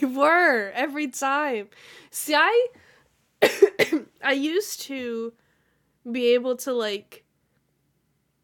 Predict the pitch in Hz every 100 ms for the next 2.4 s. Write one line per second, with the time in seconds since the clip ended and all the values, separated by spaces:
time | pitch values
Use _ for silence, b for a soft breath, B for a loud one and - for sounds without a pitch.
0 | _ _ _ _ - 262 269 277 294 294
1 | - 277 285 277 254 233 220 - - _
2 | 220 208 202